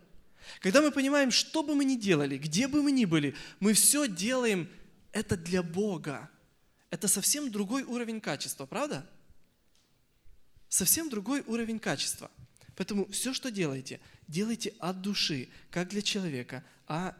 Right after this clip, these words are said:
не, э, как для Господа, а не для, э, человека. А, следующее. Вот то, что вы сказали.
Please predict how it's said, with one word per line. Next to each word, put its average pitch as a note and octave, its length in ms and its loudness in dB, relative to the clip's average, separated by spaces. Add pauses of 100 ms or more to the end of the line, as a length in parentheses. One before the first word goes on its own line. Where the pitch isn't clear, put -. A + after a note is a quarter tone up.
(120)
не, D3 380 -6 (400)
э, C#3+ 180 0
как F#3 180 2
для F#3 120 4
Господа, E3+ 420 2
а D#3 100 -2
не D#3+ 160 -2
для, D3+ 300 -2 (240)
э, C#3 160 -4
человека. D3+ 580 -2 (580)
А, C#3+ 180 6
следующее. F3 640 6 (440)
Вот G#3 220 4
то, E4 100 2
что - 180 4
вы A3 120 4
сказали. F#3+ 640 2